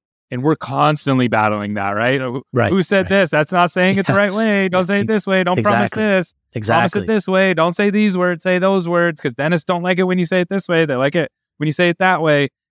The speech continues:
Speaker 1: And, and, and we're constantly working on that. We have to have systems and recordings and flags and, and things that pop up when, when things aren't working. So with this,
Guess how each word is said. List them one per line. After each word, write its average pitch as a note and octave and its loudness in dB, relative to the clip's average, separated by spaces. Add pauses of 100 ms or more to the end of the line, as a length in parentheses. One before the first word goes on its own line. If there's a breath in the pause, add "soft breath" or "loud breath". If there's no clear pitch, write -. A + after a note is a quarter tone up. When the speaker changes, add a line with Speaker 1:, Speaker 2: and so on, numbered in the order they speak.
(100)
Speaker 1:
And, D3+ -2
and, D3 0
and C#3 -4
we're D#3+ 2
constantly D3+ -2
working C3+ 0
on C3 2
that. C3+ 0
We C3 -2
have B2+ -2
to - 0
have A2 -2
systems D3 -2
and A#2 -2 (360)
recordings D#3+ 2
and A#2+ -4 (320)
flags D#3 2
and, A#2 -4
and A#2+ -6
things E3+ 2
that C#3 -2
pop D3+ 0
up C#3+ 2
when, B2+ 0
when C3 -4
things C#3+ -2
aren't C3 0
working. D#3 0 (200)
So D#3 0
with B2+ -2
this, D#3+ 2